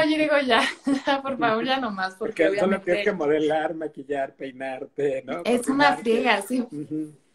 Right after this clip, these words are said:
Speaker 1: Sí, mi hermana me decía como,
Speaker 2: Ujú.
Speaker 1: "No inventes, yo creí que era más sencillo", y pues no, y más, pues, cuando tú te encargas de todo, porque ya no solo eres la modelo, también eres la
Speaker 2: Claro.
Speaker 1: fotógrafa, vas a seleccionar las fotos,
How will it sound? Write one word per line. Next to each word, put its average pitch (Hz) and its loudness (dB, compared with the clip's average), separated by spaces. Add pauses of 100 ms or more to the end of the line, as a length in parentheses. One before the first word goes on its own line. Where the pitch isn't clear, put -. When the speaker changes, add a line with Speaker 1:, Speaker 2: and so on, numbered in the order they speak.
Speaker 1:
Sí, 294 0
mi 262 2
hermana 233 4
me 233 0
decía 214 -2
como, 208 -2
Speaker 2:
Ujú. 311 -10 (100)
Speaker 1:
"No 240 -2
inventes, 254 0
yo 254 0
creí 269 -2
que 269 -4
era 262 0
más 226 -2
sencillo", 220 -6
y 208 -6
pues 185 -14
no, 196 -6 (100)
y 214 2
más, 233 4 (260)
pues, 330 -2
cuando 202 2
tú 208 0
te 226 0
encargas 208 0
de 180 -6
todo, 220 -2
porque 190 -4
ya 208 2
no 233 0
solo 220 0
eres 190 -2
la 175 -6
modelo, 185 -4
también 185 -8
eres 196 -6 (360)
la 202 4
Speaker 2:
Claro. - 2
Speaker 1:
fotógrafa, 196 -2
vas 202 -4
a 208 -4
seleccionar 190 -2
las 185 -6
fotos, 196 -2